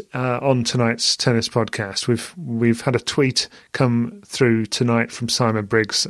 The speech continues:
our esteemed Telegraph tennis correspondent, who's written the following. "Just in case there wasn't enough tennis news tonight, I'm hearing that Novak Djokovic and Vasek Pospisil,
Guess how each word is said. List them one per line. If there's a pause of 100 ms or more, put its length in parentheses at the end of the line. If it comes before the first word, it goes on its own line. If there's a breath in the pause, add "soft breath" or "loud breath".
our
esteemed
Telegraph
tennis
correspondent, (640 loud breath)
who's
written
the
following. (800 loud breath)
"Just
in
case
there
wasn't
enough
tennis
news
tonight, (560 soft breath)
I'm
hearing
that
Novak
Djokovic
and
Vasek
Pospisil,